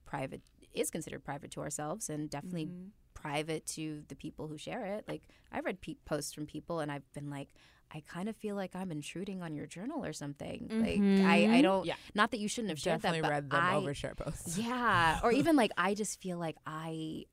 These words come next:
Speaker 1: I feel
Speaker 2: I
Speaker 1: like I
Speaker 2: stumbled into something,
Speaker 1: Yeah.
Speaker 2: like,
Speaker 3: Yeah.
Speaker 2: super intimate. Like, sometimes
Speaker 1: And
Speaker 2: people will share things and I'm like,
Speaker 1: Whoa.
Speaker 2: "Should I close my eyes?" Like, I don't
Speaker 1: Maybe I
Speaker 3: Right.
Speaker 1: should just backspace.
Speaker 2: I
Speaker 1: Like,
Speaker 2: don't, like,
Speaker 3: Right. I think to
Speaker 2: what?
Speaker 3: me that, like, there's something I can tell about, well, this is something I,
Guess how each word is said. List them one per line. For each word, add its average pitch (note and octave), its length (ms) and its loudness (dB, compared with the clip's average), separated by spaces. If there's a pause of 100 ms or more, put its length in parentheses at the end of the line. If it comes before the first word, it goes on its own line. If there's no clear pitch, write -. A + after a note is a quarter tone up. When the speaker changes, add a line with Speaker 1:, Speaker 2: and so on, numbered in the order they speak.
(140)
Speaker 1:
I D#3+ 140 -8
feel F3 160 -6
Speaker 2:
I F3+ 40 2
Speaker 1:
like F3 140 2
I E3 100 0
Speaker 2:
stumbled G3+ 380 -2
into G3+ 360 0
something, G3 280 0
Speaker 1:
Yeah. G#3 540 8
Speaker 2:
like, - 80 -4 (440)
Speaker 3:
Yeah. C#3+ 120 -10
Speaker 2:
super A#3 580 -2
intimate. E3+ 520 -8
Like, E3+ 160 -2
sometimes C4 420 6
Speaker 1:
And - 40 -2
Speaker 2:
people A3 200 0
will A3 100 6
share G3 240 -2
things G3+ 220 -2
and F3 80 -8
I'm F3 120 -6
like, D3+ 220 -8 (320)
Speaker 1:
Whoa. D#3+ 300 -8
Speaker 2:
"Should - 220 -6
I F#3 80 -4
close G#3+ 200 -6
my F3 160 -6 (200)
eyes?" G4+ 200 -6
Like, G3+ 140 -4
I F3 120 0
don't F#3+ 500 0
Speaker 1:
Maybe B3 260 -2
I G#4+ 160 0
Speaker 3:
Right. G#4+ 100 -4
Speaker 1:
should - 140 -6
just - 220 -8
backspace. - 500 -14 (420)
Speaker 2:
I D4 120 -2
Speaker 1:
Like, - 20 -4
Speaker 2:
don't, D4 560 -2
like, G3+ 100 -4
Speaker 3:
Right. D#3 300 -2
I - 60 -2
think F#4 200 -4
to - 60 -2
Speaker 2:
what? C#4 80 -2
Speaker 3:
me G#3 100 0
that, - 320 0
like, E3 200 -6
there's D#3+ 180 -4
something D#3+ 400 -6
I C#3+ 100 -8
can C#3 220 -10
tell C3 400 -8
about, A#2 460 -10
well, G#3 120 2
this C4 200 -4
is D#4+ 80 -6
something A3 260 -8
I, D3+ 180 -4